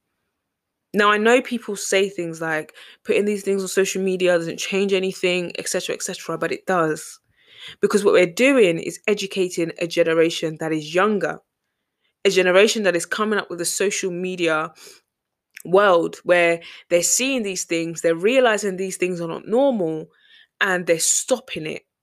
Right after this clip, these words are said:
before they start it. And, you know, it's like how we now have Gen, Gen Z, Gen Z, <laughs> however you wanna call it, who, you know, instead of going into jobs that they hate, they find jobs that they love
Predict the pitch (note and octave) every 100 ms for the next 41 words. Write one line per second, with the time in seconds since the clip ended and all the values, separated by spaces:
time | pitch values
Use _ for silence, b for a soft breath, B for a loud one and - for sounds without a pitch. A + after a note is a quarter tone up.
0 | - E3+ - F3+ E3 D#3+ - - G3 F#3+
1 | - - - _ _ _ _ _ _ _
2 | b b b b _ F#3+ F3+ F3+ G3+ G#3+
3 | F3+ E3+ - - G#3+ - - A3 A3+ -
4 | A3 G3+ G3 F#3+ F#3+ F#3 G3 F3 E3+ E3
5 | F#3+ F#3 F3+ - _ - F#3+ F#3 F3+ E3+
6 | F#3+ E3 E3 - _ _ E3 F3+ F3+ E3
7 | G3+ F#3 E3 F3+ G3+ F#3+ F#3+ E3+ E3 F3+
8 | E3 - - B B B B - G#3 G3
9 | F#3+ F#3+ b b b b - G#3+ D#3+ D#3+
10 | E3 _ - G3 A3+ A#3 G#3 G#3+ G#3 G3
11 | F#3 F#3+ G3+ - - D#3+ E3+ G3+ F3+ E3
12 | E3 G3 F#3 E3+ E3+ - - F3 E3 G#3+
13 | F#3+ D3+ _